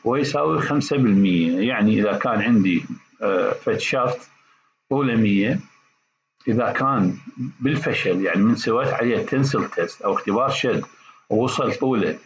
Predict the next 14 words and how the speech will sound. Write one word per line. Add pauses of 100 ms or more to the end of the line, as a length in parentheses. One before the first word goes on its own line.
إلى (920)
مية
وخمسة (220)
أو
مية
وعشرة
أو
مية
وعشرين،
يعني
أقل
شيء (300)
مية
وخمسة،